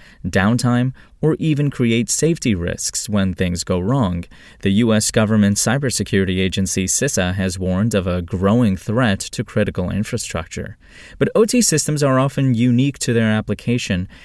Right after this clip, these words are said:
and stripping out components from a tank, for example, to test for security vulnerabilities is not practical,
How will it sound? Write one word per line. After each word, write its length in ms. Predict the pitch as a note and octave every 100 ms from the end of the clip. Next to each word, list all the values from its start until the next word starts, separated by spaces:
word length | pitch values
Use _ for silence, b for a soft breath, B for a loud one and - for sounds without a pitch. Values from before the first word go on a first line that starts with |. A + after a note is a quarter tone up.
| B
and 160 | A#2+ G#2+
stripping 440 | - - D3+ F3
out 180 | C3+ A2+
components 520 | - A#2 G#2+ F#2 G2+
from 220 | - F#2+ E2+
a 80 |
tank, 400 | E2 - A2+ C3 -
for 200 | - B2+
example, 500 | A#2 B2 B2 C3+ C3+
to 140 | -
test 320 | F#2+ A2 G#2+ -
for 140 | F#2+
security 500 | - G2+ C3+ D#3+ A2
vulnerabilities 800 | F#2 F#2+ F2+ F#2+ E3 A2+ G#2 G2+
is 120 | B2
not 220 | D3 D#3
practical, 640 | - A#2 C3 - F2 D#2